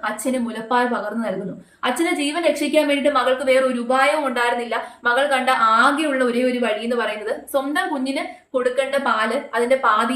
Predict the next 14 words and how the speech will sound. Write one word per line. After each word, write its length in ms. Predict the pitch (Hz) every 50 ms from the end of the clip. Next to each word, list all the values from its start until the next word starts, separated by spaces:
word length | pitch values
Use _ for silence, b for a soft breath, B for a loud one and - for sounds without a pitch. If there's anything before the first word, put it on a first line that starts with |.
| 262 - -
സ്വന്തം 260 | - 233 226 - 247
അച്ഛന് 300 | 226 214 - - 247 262
പകർന്നു 380 | 247 240 208 214 208 202 233 254
നൽകുകയാണ്. 360 | 226 208 214 233 220 185 -
അപ്പൊ 500 | - - - _ _ _ _ _ _ 339
ഇത് 200 | 320 302 277 392
കണ്ടപ്പോ 340 | 392 349 320 330 330 330 330
എന്ത് 140 | 311 285 285
ചെയ്തു? 180 | 285 269 247
പെറോനെ 520 | 262 277 - - 247 240 247 247 254 269 269
നേരെ 340 | 254 240 233 240 247 269 254
വലിച്ചിഴച്ചുകൊണ്ട് 680 | 240 220 233 233 - 262 233 233 233 233 233 226 247
കോർട്ടിലേക്ക് 540 | 240 240 226 220 220 214 240 240 233 233 262
ചെല്ലുകയാണ്. 480 | 240 240 214 220 233 220 196 175 214